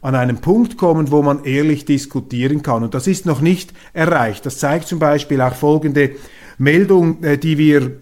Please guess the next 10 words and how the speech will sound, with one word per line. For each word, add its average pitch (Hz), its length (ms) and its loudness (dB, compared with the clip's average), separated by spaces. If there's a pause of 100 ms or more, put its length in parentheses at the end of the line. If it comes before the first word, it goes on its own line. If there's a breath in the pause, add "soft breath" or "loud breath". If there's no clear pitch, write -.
(140)
auf 131 200 -2
Weltwoche 151 500 0
Online 139 360 2
gebracht 143 400 -4
haben. 147 260 0
Hubert 143 280 0
Moser, 160 320 0 (380 loud breath)
Trauerspiel 190 920 2
um 175 260 2
Corona-Impfung. 160 1200 0